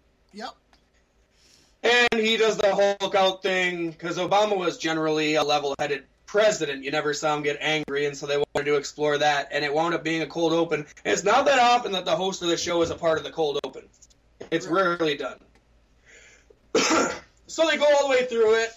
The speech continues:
Speaker 2: and live from New York, it's Saturday night! And then it cuts back to The Rock. Dude, like, oh man, it was so good to say that. One of the most common things you could do on television is say, "Live from New York, it's Saturday Night Live!"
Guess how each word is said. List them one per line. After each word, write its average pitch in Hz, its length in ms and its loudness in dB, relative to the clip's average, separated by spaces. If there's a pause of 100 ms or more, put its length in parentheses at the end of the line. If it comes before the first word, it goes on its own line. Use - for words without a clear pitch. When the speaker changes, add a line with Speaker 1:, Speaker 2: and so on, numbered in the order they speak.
(140)
Speaker 2:
and 214 520 2
live 302 420 0
from 269 120 -6
New 294 80 -2
York, 302 360 4
it's 311 200 0
Saturday 302 500 4
night! 226 1040 2
And 196 120 -2
then 220 80 0
it 214 100 -2
cuts 226 200 0
back 220 220 0
to 170 80 -8
The 180 80 -8
Rock. 208 320 2
Dude, 294 200 -2 (120)
like, - 180 -6 (300)
oh 262 440 2
man, 254 280 2
it 220 60 0
was 220 180 0
so 302 320 4
good 311 260 0
to 277 80 -10
say 285 380 -2
that. 208 280 0
One 226 120 0
of 294 60 0
the 269 40 -2
most 262 160 -4
common 269 280 -2
things 262 280 -6
you - 100 -8
could 240 140 -10
do 233 180 0
on 214 120 2
television 180 640 2
is 170 160 -4
say, 208 280 0 (280)
"Live 320 380 4
from 262 160 -6
New 311 80 2
York, 294 440 4
it's 262 140 -2
Saturday 285 460 2
Night 277 280 2
Live!" 226 920 2